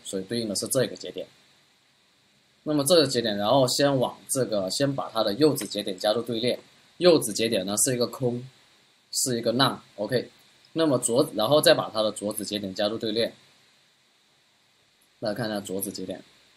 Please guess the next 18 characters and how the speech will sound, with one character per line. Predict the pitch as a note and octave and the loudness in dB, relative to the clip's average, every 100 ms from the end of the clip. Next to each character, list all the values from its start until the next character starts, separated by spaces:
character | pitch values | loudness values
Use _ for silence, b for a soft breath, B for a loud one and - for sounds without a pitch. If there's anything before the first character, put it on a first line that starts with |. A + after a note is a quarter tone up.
| _ _ _ _ _ _ _ _ _ _ _ _ _ _ _ _ _ _ _ - | _ _ _ _ _ _ _ _ _ _ _ _ _ _ _ _ _ _ _ -12
左 | G2+ G#2 | -8 -6
子 | G#2+ | -4
节 | G2+ | -4
点 | G#2+ F#2+ | -4 -4
的 | G2 | -4
值 | F#2 | -4
是 | F#2+ C3 | -2 2
二， | A#2+ - - _ - | 2 2 -4 _ -16
也 | F2 | -10
对 | B2+ A#2 | -4 -4
应 | |
的 | G#2 | -4
就 | A2 | -6
是 | G#2+ | -4
这 | A#2+ | -4
个 | G2 | -4
节 | F#2 | -8
点。 | F#2+ | -10